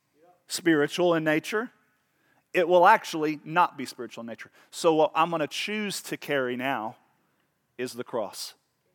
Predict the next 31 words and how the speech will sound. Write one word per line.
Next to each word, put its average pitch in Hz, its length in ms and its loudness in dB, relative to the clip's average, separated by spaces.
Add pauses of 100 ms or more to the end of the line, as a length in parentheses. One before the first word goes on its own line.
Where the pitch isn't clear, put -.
(760)
I'm 180 120 6
gonna 170 160 4
lift 165 400 2
up, 214 240 2
I'm 190 80 0
gonna 180 100 4
take 202 240 2
on 165 140 0
the 151 60 0
mantle 190 420 0
of 202 80 2
the 190 100 0
cross. 202 480 4
I'm 185 140 4
gonna, 180 260 2 (180)
"Okay, 196 280 4
God, 190 160 10
I'm 180 160 8
denying 190 500 4
myself. 190 640 2
I'm 165 120 0
putting 185 220 0
my 180 160 4
head 175 160 4
under 190 320 0
submission, 190 600 -6 (220)
and 175 140 4
I'm 175 140 4
putting 196 260 4
the 156 100 0
yoke 165 480 4